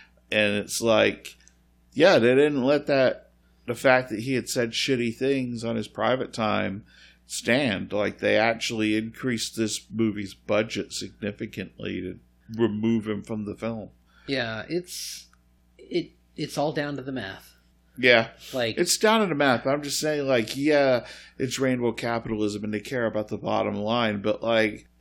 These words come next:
Speaker 1: at the same time, that's the culture, you
Speaker 2: I mean,
Speaker 1: know,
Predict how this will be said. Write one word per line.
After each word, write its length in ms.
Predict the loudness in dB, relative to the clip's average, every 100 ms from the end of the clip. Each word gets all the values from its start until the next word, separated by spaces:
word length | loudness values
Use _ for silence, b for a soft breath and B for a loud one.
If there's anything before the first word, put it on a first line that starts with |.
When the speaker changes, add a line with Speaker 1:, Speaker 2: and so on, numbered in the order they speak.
| -6
Speaker 1:
at 120 | -4
the 60 |
same 380 | 0 2 2 0
time, 560 | -4 -2 2 2 2 -4 -4
that's 300 | 0 0 -2
the 100 | -4
culture, 680 | -6 -4 -4 -4 -6 -8 -8 -14 -6
you 100 | 2
Speaker 2:
I 40 |
mean, 100 | 2
Speaker 1:
know, 120 | 2